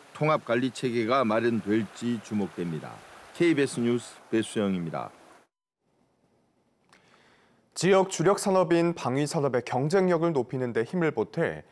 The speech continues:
Speaker 2: 경남 방위 산업 발전 협의회가 출범합니다.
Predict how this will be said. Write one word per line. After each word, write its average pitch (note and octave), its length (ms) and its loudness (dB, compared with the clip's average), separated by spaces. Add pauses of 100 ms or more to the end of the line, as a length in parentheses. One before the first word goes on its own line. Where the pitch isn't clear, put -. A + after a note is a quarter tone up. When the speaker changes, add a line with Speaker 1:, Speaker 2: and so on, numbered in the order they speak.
(220)
Speaker 2:
경남 F3 400 2
방위 D#3+ 340 0
산업 F3 300 -2
발전 D3 420 -2
협의회가 D3+ 600 -2
출범합니다. A#2 840 -4